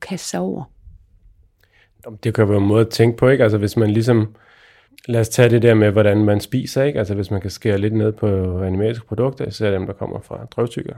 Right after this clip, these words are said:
Speaker 2: og køer, det er noget af det sådan effektive, man kan gøre. Men så kan man jo overveje, om man, øh, indgår i en eller anden social kontekst, hvor man kan påvirke rigtig mange måltider, i stedet for bare ens egne, altså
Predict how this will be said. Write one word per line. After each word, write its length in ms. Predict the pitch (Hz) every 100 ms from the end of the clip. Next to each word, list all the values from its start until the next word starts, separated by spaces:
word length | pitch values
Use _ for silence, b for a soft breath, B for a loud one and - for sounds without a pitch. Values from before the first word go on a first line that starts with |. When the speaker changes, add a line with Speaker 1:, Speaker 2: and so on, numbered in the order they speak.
| 131 -
Speaker 2:
og 80 |
køer, 280 | - 135 135 -
det 60 | 117
er 40 |
noget 140 | 101
af 60 | 92
det 120 | -
sådan 260 | - - - _ _ _ b b b
effektive, 380 | 127 123 - 113
man 140 | 90
kan 120 | -
gøre. 220 | 85 107 131
Men 60 |
så 80 | 120
kan 140 | 123
man 160 | 120 107
jo 160 | 95 90
overveje, 600 | 90 107 120 107 98 98
om 60 |
man, 380 | 98 95 92 104
øh, 60 | - -
indgår 320 | - 110 117 107
i 20 |
en 40 |
eller 120 | 104
anden 80 | 104
social 360 | 107 110 117 113
kontekst, 500 | 123 127 139 113 -
hvor 80 | 104
man 180 | 98
kan 140 | 101 104
påvirke 480 | - 110 110 98 107
rigtig 220 | - 156
mange 200 | 113 107
måltider, 340 | 101 104 113
i 60 | -
stedet 160 | -
for 80 | 104
bare 200 | - 101
ens 140 | 107 -
egne, 360 | 101 107 131
altså 180 | -